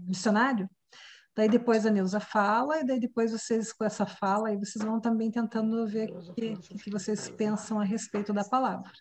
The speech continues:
tá? Ó, é uma palavra do latim, mise-, miserere, que quer dizer compaixão, mais cordis,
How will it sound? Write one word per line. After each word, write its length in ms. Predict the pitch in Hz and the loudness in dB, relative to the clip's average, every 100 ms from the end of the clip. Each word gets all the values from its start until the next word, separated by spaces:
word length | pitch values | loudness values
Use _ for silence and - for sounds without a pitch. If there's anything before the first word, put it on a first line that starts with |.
| _ | _
tá? 240 | - 208 - _ _ _ - - - - - | -2 -2 -2 _ _ _ -20 -20 -20 -16 -4
Ó, 180 | 214 - - _ _ _ - - - - - _ - - | -4 -4 -14 _ _ _ -20 -20 -20 -20 -20 _ -12 2
é 40 | |
uma 160 | 247 240 | 6 6
palavra 440 | - 233 214 208 | 6 8 8 6
do 100 | 190 | 6
latim, 800 | 196 196 - - 190 180 214 269 - _ _ _ _ _ _ _ _ _ _ _ _ _ _ _ _ - - - | 6 4 0 -4 -2 0 0 -2 -6 _ _ _ _ _ _ _ _ _ _ _ _ _ _ _ _ -18 -18 -2
mise-, 1000 | 208 208 220 247 269 277 233 190 202 - _ 359 | 6 10 10 10 10 6 2 4 2 2 _ 0
miserere, 1200 | 208 214 220 214 190 202 190 180 196 240 294 330 _ _ _ _ | 4 6 6 4 4 4 4 4 4 2 0 -6 _ _ _ _
que 80 | - | 0
quer 100 | 196 | 2
dizer 180 | 196 190 | 2 4
compaixão, 880 | 202 208 226 247 - - 160 170 - _ _ _ _ _ _ _ _ _ _ _ _ _ _ _ - | 4 4 4 2 0 -2 -4 -4 -12 _ _ _ _ _ _ _ _ _ _ _ _ _ _ _ 4
mais 800 | 202 202 202 214 269 - - - _ - | 6 8 8 6 4 -2 -10 -14 _ 0
cordis, 960 | 208 190 190 196 185 294 - - - | 6 8 6 4 0 -6 -10 -18 -20